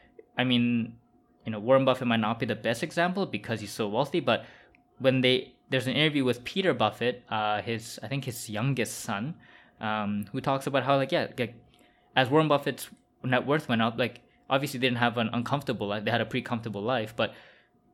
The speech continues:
you just could, like, Peter Buffett just couldn't tell that his father was, <laughs> uh, you know, one of the richest m-, men in the world. Like, he, he didn't know that they had that much money.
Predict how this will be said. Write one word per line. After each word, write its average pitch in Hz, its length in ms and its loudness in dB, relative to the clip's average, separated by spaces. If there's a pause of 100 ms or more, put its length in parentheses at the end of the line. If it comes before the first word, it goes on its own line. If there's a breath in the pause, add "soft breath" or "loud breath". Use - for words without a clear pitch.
(320)
you 135 80 -4
just 127 220 -4
could, - 240 -4 (200)
like, 113 180 -4
Peter 151 160 4
Buffett 135 220 4
just 117 160 0
couldn't 131 300 2
tell 139 220 2
that 104 320 -2
his - 240 -6
father 110 320 2
was, 107 260 -2
<laughs> - 160 -2
uh, 117 260 6
you 113 100 -4
know, 110 140 2
one 110 140 2
of 113 80 2
the 113 100 4
richest 117 280 -2
m-, 117 240 -6
men 117 180 2
in 120 80 4
the 117 80 2
world. 123 200 2
Like, 101 80 -6
he, 113 260 -4 (280 loud breath)
he 131 120 4
didn't 131 200 6
know 143 220 4
that 107 300 0 (340 loud breath)
they 120 80 -4
had 107 220 0
that 117 260 8
much 107 240 -2
money. 139 320 -6